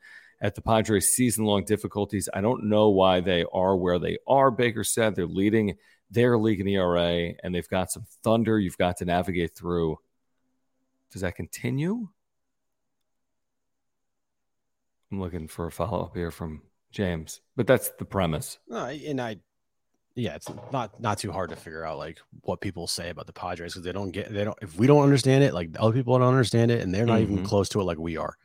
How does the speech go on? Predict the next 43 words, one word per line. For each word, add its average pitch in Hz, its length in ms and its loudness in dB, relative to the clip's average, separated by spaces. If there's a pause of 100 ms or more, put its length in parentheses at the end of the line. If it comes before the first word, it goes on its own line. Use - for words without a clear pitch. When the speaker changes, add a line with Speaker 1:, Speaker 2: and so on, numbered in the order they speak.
(120)
Speaker 2:
I 95 60 -4
mean, 95 60 -2
we 110 140 2
talk 110 140 4
about 98 140 2
this, 82 200 -8
and 92 140 -8
we're 98 140 -4 (220)
every 107 240 2
single 107 160 -2
day. 78 180 -4 (500)
So 90 120 -8
Dusty, 117 420 2
who's 98 320 -2
from 87 420 -4 (220)
a, 73 120 -10 (380)
another 120 280 2
league, 117 480 0
and, 87 400 -2
a - 20 -16
f-, - 240 -20 (240)
you 95 100 -4
know, 76 200 -10 (1040)
if - 80 -16
he 131 100 6
sees 113 320 2
it 117 180 6
and 107 60 -10
he 92 60 -4
sees 101 160 -2
the 95 80 -6
players 104 260 -4
on 98 60 -2
that 87 80 -6
team, 101 160 -6
he's 87 80 -6
like, - 80 -16
"What's - 100 -20
going 226 240 -6
on 156 160 -6
over 80 160 -12
there?" - 220 -12
Speaker 1:
Mm-hmm. 98 440 2